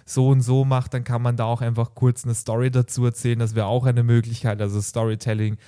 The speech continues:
haben wir eine eigene Episode dazu, müsste vor f-, drei, vier, fünf Episoden passiert sein. Auf jeden Fall da nochmal zurückhören, falls das noch offen ist. Und damit kommen wir auch zum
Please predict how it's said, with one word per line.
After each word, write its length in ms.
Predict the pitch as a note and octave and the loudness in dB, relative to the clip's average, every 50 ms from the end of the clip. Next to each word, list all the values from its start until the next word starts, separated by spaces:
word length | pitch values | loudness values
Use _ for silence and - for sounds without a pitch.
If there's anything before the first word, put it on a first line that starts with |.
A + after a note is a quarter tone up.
| _ _ _ | _ _ _
haben 200 | _ A2+ A2 G#2+ | _ -2 0 0
wir 60 | A2 G#2+ | 0 0
eine 120 | A2 G2+ | 0 0
eigene 360 | F2+ G#2+ G#2+ A2 A2+ A2+ A2 G#2+ | 0 -2 0 0 0 0 0 -2
Episode 520 | G2+ - A2 G#2 - A#2+ B2 B2+ B2+ B2 | -2 -4 -6 -4 -2 0 0 2 0 0
dazu, 520 | A#2 A#2+ A2+ - - - A#2+ A2+ A2+ A2+ A2 | 0 0 -2 -4 -6 -4 -4 -2 -2 0 0
müsste 380 | A2+ A2 A2+ A2 - - A2 | 0 0 0 -2 -4 -8 -10
vor 260 | G#2 - - G2+ G2 G#2 | -10 -8 -10 -8 -6 -8
f-, 300 | G#2 - - - - - _ _ _ _ | -8 -10 -14 -20 -20 -20 _ _ _ _
drei, 320 | - A2+ G#2 G#2 A2 A2 A2+ | -10 -8 -6 -4 -4 -4 -4
vier, 340 | - - - A#2 A2 A2 A2 | -6 -8 -8 -6 -4 -4 -4
fünf 300 | - - A#2+ A#2 G#2+ A2 | -2 0 0 0 0 -2
Episoden 500 | A2 A2+ - A2 G#2+ - A#2 A#2 A#2+ A2 | -4 -4 -4 -6 -2 -2 0 0 0 0
passiert 400 | - A#2+ G#2+ G#2+ A2+ A2+ G#2+ - | -2 -4 -2 -2 -2 -2 -2 -2
sein. 260 | - A#2 A2 G#2 G2+ - - - - - - _ | -2 -2 0 0 -2 -6 -12 -20 -20 -20 -10 _
Auf 140 | G#2 G#2+ G#2 | -2 0 0
jeden 160 | G#2+ G#2 G#2 | 0 0 2
Fall 180 | G#2+ G2+ G2+ G2 | 0 0 0 0
da 140 | G2 G2 | 0 0
nochmal 320 | G2 G2 F#2+ G2 G#2 G2+ F#2+ | 0 0 0 0 -2 -2 -2
zurückhören, 580 | - - G2 - A2 A2 - - G#2+ G2+ G2+ | -2 -6 0 0 0 0 2 0 0 0 -2
falls 240 | F2+ G2 G2 G2 - | -4 -4 -4 -4 -4
das 120 | - G2+ - | -6 -6 -4
noch 120 | G2+ F#2+ | -4 0
offen 380 | G#2+ B2 C3+ B2+ - C3+ C3+ C#3 | 4 4 4 2 2 -2 0 0
ist. 240 | C#3+ D3 C#3+ - - - - - - - _ _ | 0 0 -2 -4 -12 -18 -20 -20 -20 -20 _ _
Und 140 | - C3 C3 | -6 -2 -2
damit 320 | G3 G#3+ A#3 C4+ C4 - | -2 -2 -4 -8 -12 -4
kommen 300 | - A#3+ A#3 A#3 A3+ G#3+ | -2 0 0 0 0 0
wir 160 | G#3 G3+ D#3+ | 0 0 2
auch 180 | - F#3 G3 - | 2 0 -2 -4
zum 420 | - - - F3 E3 E3 E3 D#3+ | -8 -2 2 2 4 4 2 0